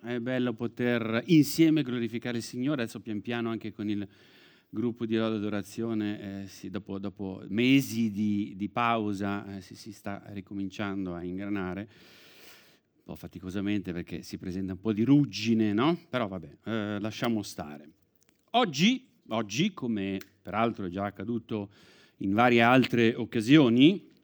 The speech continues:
cercheremo di fare una cosa, cercheremo di fare una specie di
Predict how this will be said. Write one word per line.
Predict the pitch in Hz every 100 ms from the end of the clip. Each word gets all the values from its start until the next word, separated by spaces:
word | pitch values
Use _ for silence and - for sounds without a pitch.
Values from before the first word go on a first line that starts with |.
| _ _ _ _ _ -
cercheremo | - 175 180 202 202 180
di | 147
fare | 160 143
una | 120
cosa, | 110 85 87
cercheremo | 90 147 143 190 160
di |
fare | - 156 151
una | 143 131
specie | - 143 147
di | 139 143